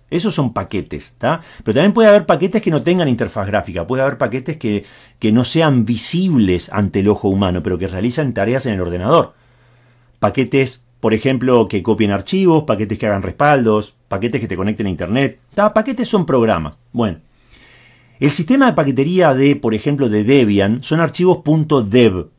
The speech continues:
punto D E B larga. Windows tiene un sistema de paqueterías que puede ser, eh, punto M S I, punto E X E, punto exe,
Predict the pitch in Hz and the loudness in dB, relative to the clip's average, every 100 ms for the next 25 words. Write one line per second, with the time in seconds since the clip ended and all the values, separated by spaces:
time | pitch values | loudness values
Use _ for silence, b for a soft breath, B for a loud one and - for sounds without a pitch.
0 | - 143 147 123 101 139 175 - 143 139 | -2 0 2 0 2 2 0 -2 -2 0
1 | 151 104 107 104 90 78 76 b b b | -2 -2 0 2 0 -4 -10 b b b
2 | b b b b b b b b 180 254 | b b b b b b b b 6 8
3 | 220 139 123 156 170 143 165 175 156 139 | 8 6 2 2 0 0 0 2 2 0
4 | 143 196 185 139 110 151 143 151 151 151 | 0 0 2 0 2 4 4 2 2 0
5 | - 107 107 95 - - 147 120 120 120 | -2 0 0 -2 -6 0 2 2 2 4
6 | 127 120 117 - 113 185 202 180 143 135 | 4 4 2 0 0 2 0 0 0 0
7 | 113 123 - 143 143 139 117 104 - 165 | 2 0 0 2 4 4 0 -4 -2 -2
8 | 170 107 98 110 147 160 - 104 123 | -2 -2 -4 0 -2 -2 -4 -6 -6